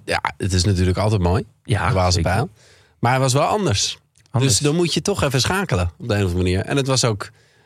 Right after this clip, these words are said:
Speaker 1: eh, eerder
Speaker 2: Ja.
Speaker 1: klaar dan we dachten. Het was weer de vroege, de vroege editie, zeg maar. En, eh, er was al heel veel gebeurd voordat ik begon te
Speaker 2: Ja.
Speaker 1: kijken.
Speaker 2: Ja, want
Speaker 1: Ik dacht, ik kijk eerst gewoon lekker de Alpen.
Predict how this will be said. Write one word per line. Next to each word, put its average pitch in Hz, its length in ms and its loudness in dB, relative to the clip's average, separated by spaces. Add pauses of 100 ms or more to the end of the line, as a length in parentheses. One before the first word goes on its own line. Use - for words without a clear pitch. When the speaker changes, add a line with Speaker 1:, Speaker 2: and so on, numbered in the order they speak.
(180)
Speaker 1:
eh, 107 300 0 (160)
eerder 135 400 2 (600)
Speaker 2:
Ja. 123 160 2
Speaker 1:
klaar 151 260 2
dan 160 220 2
we 151 60 0
dachten. 151 300 0
Het - 120 -8
was 127 140 -2
weer 120 140 2
de 107 100 2
vroege, 101 720 2
de 101 160 0
vroege 101 340 -2
editie, 117 520 0
zeg 147 180 -2
maar. 147 180 -4 (600)
En, 90 280 -2 (200)
eh, 95 320 -2
er 101 60 0
was 110 180 0
al 107 180 2
heel 120 360 2
veel 127 200 2
gebeurd 294 420 -4
voordat 156 340 -2
ik 127 80 0
begon 101 360 0 (140)
te - 80 -2
Speaker 2:
Ja. 147 140 4
Speaker 1:
kijken. 95 300 0 (140)
Speaker 2:
Ja, 123 240 2
want 104 140 2
Speaker 1:
Ik 87 60 -2
dacht, 117 180 0
ik 104 100 -2
kijk 98 220 0
eerst 98 180 -2
gewoon 95 120 -2
lekker 95 200 0
de 95 60 -2
Alpen. 117 380 -2